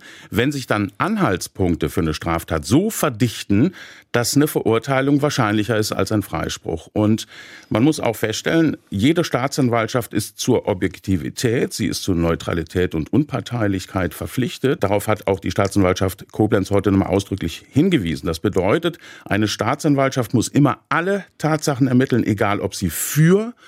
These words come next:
oder gegen die Schuld eines, äh, Beschuldigten sprechen. Und wenn aus Sicht einer Staatsanwaltschaft es nicht reicht für eine spätere Verurteilung, dann ist sie verpflichtet,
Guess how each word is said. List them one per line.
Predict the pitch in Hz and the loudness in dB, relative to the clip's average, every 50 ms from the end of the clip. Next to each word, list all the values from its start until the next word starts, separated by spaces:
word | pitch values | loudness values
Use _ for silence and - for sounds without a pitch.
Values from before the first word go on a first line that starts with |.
| - - - - _ _ - | -20 -20 -20 -20 _ _ -2
oder | - 214 196 196 90 | 0 2 2 2 0
gegen | 76 - 101 113 147 185 220 214 | 0 2 2 4 4 4 2 0
die | 185 196 | 0 0
Schuld | - - - 95 101 - - | -2 0 2 2 0 0 -2
eines, | - - 135 143 151 151 - - - - - - - - | -4 -2 0 2 2 0 0 -4 -10 -10 -8 -8 -8 -6
äh, | - - 127 123 120 113 | -4 0 2 2 2 2
Beschuldigten | 104 127 120 - 143 131 123 127 - - 101 92 | 2 0 0 2 2 2 2 0 -2 -2 -2 -2
sprechen. | - - - - 127 - - 170 170 160 - - - - - - | -2 -4 -6 -6 -4 0 0 0 0 0 -4 -12 -20 -20 -14 -6
Und | - - 113 104 | 0 0 0 2
wenn | 104 127 151 - | 2 0 0 0
aus | - 131 120 - | 0 -2 -2 2
Sicht | - 139 131 - - - - | 0 0 0 0 -4 -4 -2
einer | 113 107 104 107 | 0 0 0 0
Staatsanwaltschaft | - - 110 107 - - 113 104 101 104 98 95 - 113 104 - - | 0 0 -2 -2 0 0 0 2 2 2 0 0 0 -2 -2 -2 -4
es | - 95 - | -4 -2 0
nicht | 107 87 - - | 0 0 0 0
reicht | 107 120 170 214 196 - - | 0 0 0 -2 -4 -4 -4
für | - 143 113 | -2 -2 -2
eine | 113 117 113 | 0 0 -2
spätere | - - - 117 117 - - 107 | -2 0 0 -2 0 -2 -4 -6
Verurteilung, | - - - - 107 - - 135 123 117 113 | -4 -4 -2 -2 -2 -2 0 0 0 2 2
dann | 104 110 101 | 2 0 0
ist | - - 147 - | 0 -2 -2 0
sie | 156 160 | 0 -2
verpflichtet, | 147 - 160 - - - 175 190 - - - - 82 - - | 0 -2 -4 -2 0 2 2 2 2 0 -2 -2 -4 -4 -4